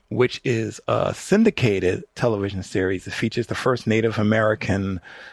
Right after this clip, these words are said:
superhero with his own show. It takes place, um, in the future, and he has Strength of the Bear, uh, Speed of the Puma,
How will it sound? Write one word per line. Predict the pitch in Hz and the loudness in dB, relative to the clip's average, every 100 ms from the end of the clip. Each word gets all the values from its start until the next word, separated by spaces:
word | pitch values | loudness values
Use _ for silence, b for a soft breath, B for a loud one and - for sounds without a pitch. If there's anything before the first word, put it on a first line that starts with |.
| - | -6
superhero | - 156 120 107 101 98 | -2 2 2 2 2 0
with | 98 | -2
his | 98 | -2
own | 104 95 95 | -2 -2 -2
show. | - 98 92 92 101 | -2 0 2 2 2
It | 104 | 0
takes | - 113 | -2 -2
place, | - 117 104 98 - - | -2 0 0 0 -10 -4
um, | 117 98 98 | -2 -2 -2
in | 120 131 | -4 -2
the | |
future, | - 127 113 - 101 113 - B B B | 0 0 0 2 2 2 -4 B B B
and | - 107 | -2 0
he | 104 | 2
has | 107 95 87 | 2 2 -2
Strength | - - 120 117 | -4 -2 -2 0
of | 120 | -2
the | 104 | 0
Bear, | 104 107 95 90 87 87 87 - | 2 2 2 2 0 -2 -4 -6
uh, | - - 87 - | -6 -6 -6 -8
Speed | - - 165 | -6 0 2
of | 139 | 2
the | 131 | -2
Puma, | - 120 104 85 - | 2 2 2 -2 -10